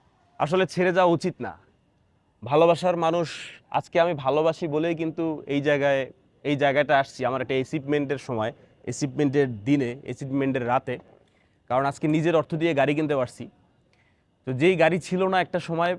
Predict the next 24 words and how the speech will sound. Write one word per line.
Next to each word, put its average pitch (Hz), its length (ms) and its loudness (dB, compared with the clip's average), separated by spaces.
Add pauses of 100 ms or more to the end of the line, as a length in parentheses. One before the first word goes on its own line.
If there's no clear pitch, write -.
(120)
আজ 147 140 -6
থেকে 160 400 -4
চার 143 140 2
পাঁচ 139 160 -2
বছর 156 300 -2
আগে, 143 280 0 (200)
যার 139 240 0
জন্য 151 220 0
আমার 139 160 -2
ভালোবাসার 131 420 -2
মানুষ 131 220 -6
আমার 123 200 -2
হয় 117 160 -4
নাই। 107 180 -10 (540)
ভালোবাসার 147 380 2
মানুষের 143 320 -2
বাসা 135 240 -2
থেকে 143 180 -2
বলছে 139 340 -4
যে, 123 160 -2
"আসলে 127 280 -4
গাফির 123 340 -2
গাড়ি 127 260 0
নাই, 120 280 -4